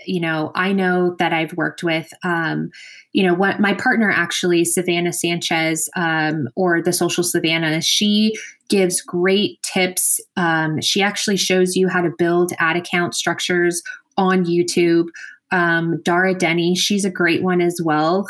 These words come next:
who, you know, she really talks about how to break down Facebook and how to kind of, you know, optimize as well. So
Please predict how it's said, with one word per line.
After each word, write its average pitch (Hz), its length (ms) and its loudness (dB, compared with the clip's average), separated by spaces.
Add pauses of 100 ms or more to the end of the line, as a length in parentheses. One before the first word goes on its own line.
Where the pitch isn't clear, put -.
who, 175 460 4
you 196 80 0
know, 175 140 2
she 185 240 0
really 185 300 2
talks 175 380 -4
about 175 220 0
how 180 140 0
to 170 80 -2
break 160 320 -4
down 170 280 -2
Facebook 214 760 0
and 170 320 0
how 170 240 0
to 165 100 -2
kind 170 240 -4
of, 165 200 -2 (340)
you 202 140 4
know, 170 160 4
optimize 180 680 2
as 160 180 -2
well. 156 280 0
So 170 340 0